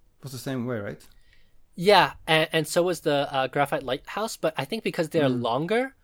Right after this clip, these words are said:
Speaker 2: you can't really
Speaker 1: Right.
Speaker 2: see too much of the converter.
Speaker 1: By the way, I haven't seen this pen, so is this a f-,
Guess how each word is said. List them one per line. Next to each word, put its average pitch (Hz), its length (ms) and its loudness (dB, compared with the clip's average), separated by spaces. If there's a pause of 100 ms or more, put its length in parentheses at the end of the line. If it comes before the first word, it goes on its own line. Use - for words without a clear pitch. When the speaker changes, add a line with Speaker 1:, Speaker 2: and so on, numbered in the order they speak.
(140)
Speaker 2:
you 165 100 -2
can't 170 380 -2
really 151 280 0
Speaker 1:
Right. 143 100 -2
Speaker 2:
see 143 340 -4
too 143 180 -8
much 131 200 -4
of 123 80 -8
the 127 40 -6
converter. 107 600 -14
Speaker 1:
By 190 80 4
the 196 60 8
way, 196 60 10
I 151 40 6
haven't 240 280 0
seen 226 240 -2
this 175 160 -2
pen, 160 360 0
so 170 160 0
is 151 280 -4
this 196 200 0
a - 20 0
f-, - 140 -8